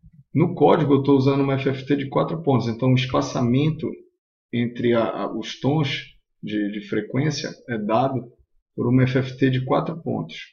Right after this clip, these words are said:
Eu tô fazendo, é, no caso da estimativa do canal, eu tenho que estimar nessas mesmas frequências, então eu tenho que impor que sejam quatro pontos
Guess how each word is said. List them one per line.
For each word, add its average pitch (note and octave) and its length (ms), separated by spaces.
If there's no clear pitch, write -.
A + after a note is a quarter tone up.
Eu A2 80
tô A#2 140
fazendo, A2+ 640
é, A2+ 460
no A#2+ 220
caso A2+ 440
da A2+ 200
estimativa A2+ 520
do A2 140
canal, B2+ 640
eu G#2+ 80
tenho A#2 160
que A#2 60
estimar A#2 360
nessas A2 380
mesmas C3 380
frequências, - 640
então C3+ 200
eu C3 60
tenho C#3+ 220
que C#3 160
impor F3 680
que C#3+ 420
sejam D3+ 520
quatro D#3+ 400
pontos C#3+ 340